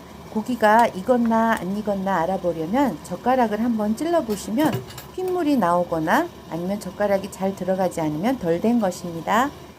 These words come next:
지금은 다 익었어요. 시간이 돼서 다 익은 고기를 건져내고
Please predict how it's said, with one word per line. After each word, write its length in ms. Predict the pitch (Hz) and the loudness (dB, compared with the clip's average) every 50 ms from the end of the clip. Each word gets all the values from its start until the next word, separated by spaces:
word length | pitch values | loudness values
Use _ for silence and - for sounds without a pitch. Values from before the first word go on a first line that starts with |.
| - - | -6 -2
지금은 520 | - 240 233 277 247 247 294 359 381 - | 0 2 4 4 6 4 4 2 0 -4
다 220 | - - - 247 269 | -8 -4 0 2 2
익었어요. 540 | 220 190 196 247 247 254 - - 226 220 233 | 2 2 2 2 2 2 2 0 2 2 0
시간이 460 | 226 - - - 233 233 226 220 214 | 0 -2 -4 -2 0 0 0 0 0
돼서 480 | - 170 165 - 190 196 214 254 302 311 - - - - - - - - - - - - | -2 -6 -6 -2 0 2 2 2 2 0 -6 -14 -18 -18 -18 -20 -20 -20 -20 -18 -18 -10
다 180 | - - 233 254 | 0 4 4 4
익은 400 | 262 240 220 196 233 269 302 311 | 6 4 2 0 2 2 2 2
고기를 400 | - 214 202 226 226 208 240 240 | 0 -2 -2 -2 0 0 0 -2
건져내고 880 | - 185 180 185 185 233 233 214 185 175 165 - 170 190 240 302 349 | -2 -4 -4 0 0 0 2 2 2 0 0 2 2 4 4 4 2